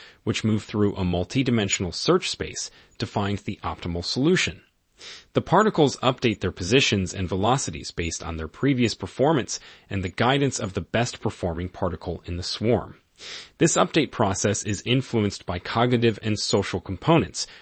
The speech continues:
representing personal and swarm-wide experiences and knowledge. Through these mechanisms,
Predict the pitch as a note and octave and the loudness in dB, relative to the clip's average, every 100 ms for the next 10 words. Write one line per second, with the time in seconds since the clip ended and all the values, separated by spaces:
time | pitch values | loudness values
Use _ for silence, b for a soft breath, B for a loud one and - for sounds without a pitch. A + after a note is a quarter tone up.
0 | B - G#2 G#2+ F#2+ F2+ E2+ - C#3+ C3 | B -2 0 0 0 -2 -4 0 2 2
1 | A#2+ G#2 G2 F#2 - B2+ C3 C#3 B2 A2 | 2 0 -2 -4 -4 2 4 4 2 2
2 | G#2+ G2+ F#2+ - - E3+ A2 D#2+ E2+ D#2 | 0 0 -4 -6 0 0 0 -2 -8 -8
3 | F2 F#2 B2 C#3 - - - B B B | -6 -2 2 0 -2 -10 -12 B B B
4 | B B - - G3+ E3 A#2+ A2 F#2+ G2 | B B 0 4 6 6 4 4 2 2
5 | F2+ G2+ C#3 - | 0 0 -2 -2